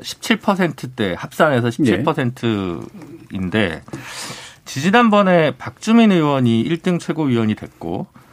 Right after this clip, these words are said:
Speaker 1: 지난번에는 김종민 의원이 일 등 최고위원으로 당선됐고 이번에는 김용민 의원이 어쨌든 작은 차이지만 일 퍼센트 이내의 차이지만 일 등이 됐고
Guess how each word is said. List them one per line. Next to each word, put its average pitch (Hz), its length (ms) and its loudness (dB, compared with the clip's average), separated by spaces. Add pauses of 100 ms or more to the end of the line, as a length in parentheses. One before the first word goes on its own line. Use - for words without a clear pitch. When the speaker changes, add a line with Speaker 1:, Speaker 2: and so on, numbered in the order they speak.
(240)
Speaker 1:
지난번에는 147 760 0
김종민 170 600 4
의원이 131 500 2
일 156 240 -2
등 135 460 -4
최고위원으로 113 600 0
당선됐고 98 760 -6
이번에는 113 640 0 (480)
김용민 175 500 4
의원이 95 540 0
어쨌든 98 580 -6
작은 113 320 -2
차이지만 90 640 -4 (560)
일 123 100 2
퍼센트 139 380 -2
이내의 113 220 4
차이지만 - 440 -4
일 131 120 -2
등이 147 200 0
됐고 190 460 -2